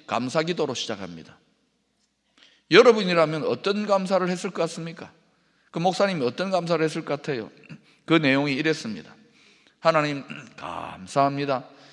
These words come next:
지난 주간과 같은 최악의 재난이 항상 우리 마을에 있지 않게 하신 것 감사합니다." 어때요, 여러분? 생각의 차원이 다르지 않습니까?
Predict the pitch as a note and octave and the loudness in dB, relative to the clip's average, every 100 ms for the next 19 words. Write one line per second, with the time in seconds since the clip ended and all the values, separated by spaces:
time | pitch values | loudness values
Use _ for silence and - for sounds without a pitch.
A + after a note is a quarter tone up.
0 | - - - D3+ E3+ F3 F3+ F3+ E3+ D3+ | -20 -18 -4 6 6 8 6 6 6 4
1 | - B2+ - F3 E3+ F3+ F3+ F#3+ E3 C3 | 2 -2 2 6 8 6 6 4 4 2
2 | C#3 - - - - - A#3 B3+ A#3 A3 | -2 -4 -12 -20 -14 0 0 2 4 4
3 | A3 G#3+ - - C#3+ D#3+ D3+ C#3+ D#3+ C#3+ | 2 -4 -8 -6 -4 -2 4 4 4 2
4 | - - E3 E3+ E3+ D#3+ C#3+ C3 D3 B2 | -2 -4 -2 -2 -2 -4 -4 -4 -6 -4
5 | F3+ - - - E2+ D#2+ F2 F#2+ D3 C3 | -4 -6 -20 -14 -12 -10 -10 -4 0 0
6 | C3+ C3 B2+ - - - _ _ _ _ | 0 0 0 -2 -20 -20 _ _ _ _
7 | _ _ _ A#2+ A2+ F3+ D3 A2+ F2 D#2 | _ _ _ -10 -2 0 0 -4 -10 -18
8 | - - - _ - - G3+ G3+ E3+ - | -20 -20 -20 _ -12 -4 2 2 2 0
9 | E3 D#3+ A#2 A#2 D3+ C3 G#2 - A#2+ - | -2 -2 -4 -2 -2 -4 -8 -12 -14 -16